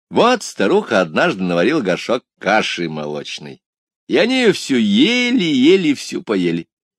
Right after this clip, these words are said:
Старуха видит, что каша к горшку дюже пригорела, вот она и говорит: «Старик, тебе горшок мыть». «Ты что, старуха, бог знает что говоришь? Я и так устал.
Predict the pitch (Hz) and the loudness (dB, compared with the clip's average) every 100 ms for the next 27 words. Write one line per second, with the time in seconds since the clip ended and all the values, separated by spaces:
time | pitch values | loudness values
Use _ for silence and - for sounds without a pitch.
0 | _ _ _ _ _ _ _ _ _ - | _ _ _ _ _ _ _ _ _ -18
1 | - 214 247 - 233 240 180 - 214 175 | 0 2 2 0 -2 -2 -4 0 0 2
2 | 220 208 - 202 175 190 180 - 254 233 | 0 0 2 0 2 0 0 -4 -8 0
3 | 131 107 104 110 101 101 98 92 - _ | 2 2 2 2 2 2 2 0 -4 _
4 | _ _ - - 165 170 123 117 - _ | _ _ -10 -4 0 2 2 2 0 _
5 | _ _ _ - - - - 185 131 - | _ _ _ -14 -14 -4 0 2 0 -4
6 | - _ _ 123 127 147 240 117 - 123 | -18 _ _ -4 0 -2 0 -2 0 -4
7 | - 113 117 - - _ _ _ _ _ | -4 -4 -6 -6 -18 _ _ _ _ _
8 | _ - 127 117 - 185 214 90 - - | _ -4 -2 -2 -4 0 2 2 -2 -6
9 | 127 143 101 - 90 104 139 98 117 110 | 0 2 2 2 -2 2 2 2 2 2
10 | 95 - 117 98 101 117 104 87 - - | 0 2 2 2 4 4 4 2 -6 -12
11 | _ _ _ _ _ - 175 104 123 101 | _ _ _ _ _ 0 2 4 2 0
12 | 104 95 - 101 98 90 | 0 -2 -2 0 2 0